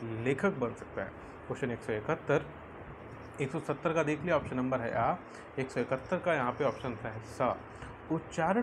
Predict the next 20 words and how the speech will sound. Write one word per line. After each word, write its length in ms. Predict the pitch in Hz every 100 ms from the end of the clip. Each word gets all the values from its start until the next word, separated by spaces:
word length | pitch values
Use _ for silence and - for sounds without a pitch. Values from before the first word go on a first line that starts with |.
| 247
तथा 200 | 147 156 127
भाषा 340 | - 127 - 175
का 120 | 175
तात्पर्य 560 | - 107 - - 123 113
ही 200 | 185 208 - - - - 117
बोलना 420 | 135 156 175 160 127
कहलाता 460 | 98 107 98 107
है। 140 | 104 -
तो 80 |
एक 80 | 117
सौ 120 | -
इकहत्तर 380 | 113 127 127 175
का 120 | 165
ऑप्शन 200 | 113 - 110
संख्या 300 | 113 - 175
है 80 | 165
स। 200 | 120 - - - - -
एक 100 | 131
सौ 100 | 131
बहत्तर, 480 | 117 135 180 139